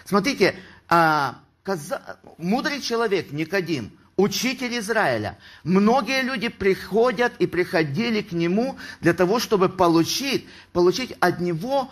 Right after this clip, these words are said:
слово утешения, наставления, да? Но вот это, что услышал Никодим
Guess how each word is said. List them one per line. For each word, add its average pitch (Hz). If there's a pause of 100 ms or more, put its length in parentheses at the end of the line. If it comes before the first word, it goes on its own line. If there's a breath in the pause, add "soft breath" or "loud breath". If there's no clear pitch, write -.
слово 196 (480)
утешения, 220 (240 soft breath)
наставления, 196 (120)
да? 247 (320 loud breath)
Но 220
вот 220
это, 311 (200 loud breath)
что 226
услышал 214 (180)
Никодим 196